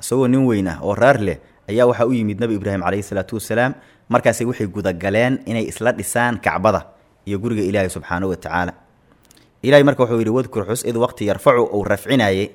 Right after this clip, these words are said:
Mudaarica laga cabiray si xaaladdii waagii hore dhacday, xaalad hadda taalla looga dhigo, loo sawiro dadka, dadka la hor keeno. Markaasaa Ilaahay yidhi, "Wadkur xus id waqti yarfacu" uu rafcinayo, kor qaadayay, uu kor yeelayo Ibraahiimu Ibraahim alqawaacida.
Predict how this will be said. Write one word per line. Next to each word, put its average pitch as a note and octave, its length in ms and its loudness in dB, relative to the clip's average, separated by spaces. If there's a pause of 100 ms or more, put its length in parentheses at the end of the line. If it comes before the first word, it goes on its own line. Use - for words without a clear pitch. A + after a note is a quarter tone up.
(680)
Mudaarica A2+ 440 6
laga G#2+ 200 2
cabiray G2 240 0
si B2+ 160 -8
xaaladdii B2+ 400 4
waagii B2+ 320 4
hore B2 160 4
dhacday, F#2 300 -2 (100)
xaalad A2 320 2
hadda A#2 100 0
taalla F#2+ 240 0
looga G2 300 0
dhigo, F#2+ 160 -4
loo F#2 180 0
sawiro F2+ 300 -6
dadka, F#2 320 -8 (580)
dadka G#2+ 220 -6
la F#2 100 -2
hor F#2+ 140 0
keeno. E2 280 -6 (600)
Markaasaa A2 320 0
Ilaahay G#2+ 240 0
yidhi, G2+ 80 -2
"Wadkur A2 320 -2
xus F2+ 160 -8
id A2+ 160 -4
waqti G#2 320 -4
yarfacu" A#2+ 320 0
uu F#2 160 -2
rafcinayo, F#2 480 -4
kor C3+ 160 0
qaadayay, F#2+ 480 0 (480)
uu G#2+ 160 0
kor D3+ 160 6
yeelayo A2+ 400 6
Ibraahiimu A2 480 2
Ibraahim G2+ 480 0
alqawaacida. G#2 960 0